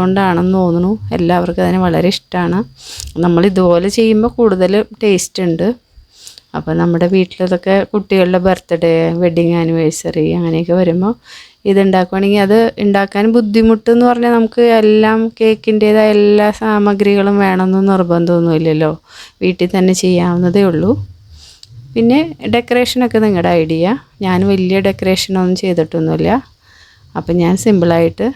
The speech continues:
ഇതെല്ലായിടത്തും തേച്ച് പിടിപ്പിച്ചു. അതിന് ശേഷം, ആ, എൻ്റെ മോനൊരു, ആ,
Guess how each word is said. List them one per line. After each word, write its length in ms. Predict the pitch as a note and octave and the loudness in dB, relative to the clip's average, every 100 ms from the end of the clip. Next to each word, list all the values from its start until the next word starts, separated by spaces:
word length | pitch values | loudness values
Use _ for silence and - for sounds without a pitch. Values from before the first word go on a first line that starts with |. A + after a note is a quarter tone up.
| _ _ - - | _ _ -20 -6
ഇതെല്ലായിടത്തും 640 | G#3+ G#3 F#3 E3+ E3+ G3 G#3+ | -2 0 0 0 -2 -4 0
തേച്ച് 280 | G#3 G3 - B3 | 2 0 -2 -2
പിടിപ്പിച്ചു. 520 | G3+ F3 F3+ - C4 E4 _ _ _ _ _ _ - - G3+ | -2 -2 -8 -4 -6 -6 _ _ _ _ _ _ -20 -4 -2
അതിന് 220 | F#3 G3+ C4 | 0 2 2
ശേഷം, 440 | G#3 F3+ - A3+ B3+ G#3+ | 2 0 -2 -4 -4 -4
ആ, 20 | G3+ F#3+ F#3 F3+ F3+ F3 F3 _ _ - - _ | -2 0 2 0 -2 -4 -8 _ _ -20 -20 _
എൻ്റെ 180 | F#3+ F#3 G3 | -2 0 2
മോനൊരു, 520 | F#3+ F3+ G3 G#3 A3 A3+ - - - | 2 2 0 2 2 0 -8 -20 -20
ആ, 40 | _ | _